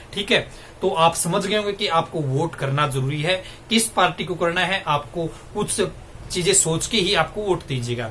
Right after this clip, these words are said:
और दोस्तों, इस वीडियो को share करके आप अपने जो friends हैं उनको आप update करें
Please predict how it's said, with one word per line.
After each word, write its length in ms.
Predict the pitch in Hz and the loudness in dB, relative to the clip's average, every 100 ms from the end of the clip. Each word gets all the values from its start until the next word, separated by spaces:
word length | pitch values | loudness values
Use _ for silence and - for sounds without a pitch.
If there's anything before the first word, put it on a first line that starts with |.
| - - - | -10 -12 0
और 200 | 170 202 | 4 4
दोस्तों, 400 | 170 170 - 214 208 - - | 4 2 4 4 2 -4 0
इस 200 | 214 214 | 2 2
वीडियो 260 | 202 196 208 | 2 2 2
को 100 | 202 | 2
share 360 | - 185 196 220 | 2 6 6 6
करके 380 | 214 175 147 110 - - | 4 2 0 -2 -6 2
आप 240 | 151 170 | 4 4
अपने 340 | 156 180 175 165 - - - | 0 0 0 -2 -10 -14 -4
जो 120 | 143 | -2
friends 480 | 151 156 156 180 - | 0 6 6 6 4
हैं 180 | 185 170 | 4 4
उनको 340 | 180 190 208 202 190 - - - | 0 0 2 2 0 -12 -2 6
आप 300 | 170 - - | 6 6 0
update 500 | 165 165 160 196 190 | 0 2 4 4 4
करें 300 | 202 202 | 2 2